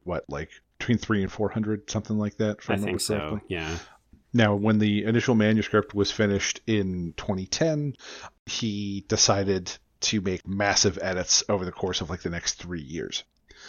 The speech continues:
Speaker 2: Hmm.
Speaker 1: And then during that time, however, there was a pretty significant hiatus in the form of a really close call when it comes to a health scare that he had in twenty twelve.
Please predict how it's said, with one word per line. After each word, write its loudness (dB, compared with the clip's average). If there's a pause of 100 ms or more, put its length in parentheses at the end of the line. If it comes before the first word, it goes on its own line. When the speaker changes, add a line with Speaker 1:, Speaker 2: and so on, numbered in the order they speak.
(160)
Speaker 2:
Hmm. 2 (580)
Speaker 1:
And 4
then 2
during 4
that -4
time, 2
however, -2 (360)
there 4
was 2
a 2
pretty 0 (140)
significant -2
hiatus 2
in 2
the -2
form 0
of 2
a -2
really 0 (460)
close 4
call 6
when -2
it -6
comes -2
to -2
a -4
health 2
scare 0
that -4
he -4
had -2
in -8
twenty -4
twelve. 0